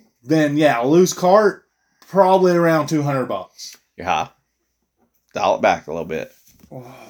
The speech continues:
Speaker 1: One seventy?
Speaker 2: Well, I'd say a little bit.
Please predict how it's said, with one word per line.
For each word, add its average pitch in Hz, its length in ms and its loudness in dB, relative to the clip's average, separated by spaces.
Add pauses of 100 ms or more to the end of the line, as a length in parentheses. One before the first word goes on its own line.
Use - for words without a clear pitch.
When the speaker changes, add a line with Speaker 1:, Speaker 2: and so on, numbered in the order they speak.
(340)
Speaker 1:
One 143 280 0
seventy? 185 560 2 (1120)
Speaker 2:
Well, 104 280 2
I'd 95 200 0
say 92 120 -4
a 85 40 -8
little 82 220 -14
bit. - 260 -16